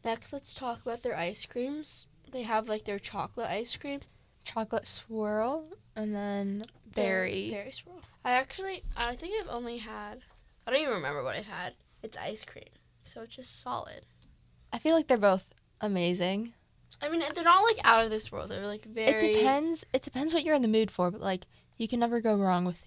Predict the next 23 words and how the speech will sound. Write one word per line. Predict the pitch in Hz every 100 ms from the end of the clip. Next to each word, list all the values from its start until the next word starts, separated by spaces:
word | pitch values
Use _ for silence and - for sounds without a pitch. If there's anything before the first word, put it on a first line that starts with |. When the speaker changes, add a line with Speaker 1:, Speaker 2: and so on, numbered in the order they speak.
| -
Speaker 2:
either. | 190 190 - 202 - _ -
Speaker 1:
Yeah. | 226 - - - - - -
Like, | 233 240
it's | 233
just | - - -
ice | 202 -
cream. | - -
Speaker 2:
It's | 214 208
a |
classic | - 208 214 233 -
soft | 190 185 -
serve | 196 190 196 - -
ice | 185 -
cream, | - - - - - - -
but | -
really | 214 214 175
big. | - - 190 202 - - -
Speaker 1:
Yeah, | 240 220 208
it's | 214 -
a |
lot. | - - - - - -
Speaker 2:
Too | -
much. | 185 - - - -